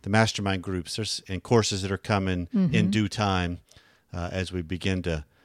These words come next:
Speaker 1: head into the last half of twenty twenty-one.
Speaker 2: Mm-hmm.
Speaker 1: So we're so glad that you're here. So, babe, before we jump in, uh, to the content today with the show, um, I've been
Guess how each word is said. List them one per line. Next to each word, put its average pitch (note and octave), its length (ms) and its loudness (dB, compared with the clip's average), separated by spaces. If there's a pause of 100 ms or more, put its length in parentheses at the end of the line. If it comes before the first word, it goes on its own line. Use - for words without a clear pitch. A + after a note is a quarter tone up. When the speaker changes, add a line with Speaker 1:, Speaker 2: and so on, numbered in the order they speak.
(180)
Speaker 1:
head G#2 160 0
into F#2 160 -4
the E2 200 -4
last F#2 360 2
half E2+ 280 -2
of - 60 -18
twenty F2 260 -4
twenty-one. D#2+ 680 -8 (200)
Speaker 2:
Mm-hmm. E3 280 0 (440)
Speaker 1:
So D2 360 -10
we're G#2 100 -2
so C#3 180 2
glad C3 200 2
that B2+ 200 -2
you're A2 80 -2
here. B2+ 280 -4
So, A#2+ 120 -2
babe, C3 240 8
before C3 440 6
we B2+ 180 4
jump A#2+ 340 4
in, A2 460 4 (320)
uh, F#2 360 -4
to A2 120 -2
the F2+ 80 -2
content G#2 480 2
today F2+ 260 0
with F2 180 -2
the - 40 -10
show, F2 480 0 (680)
um, D#2+ 360 -16 (360)
I've G#2+ 280 -2
been F#2+ 400 0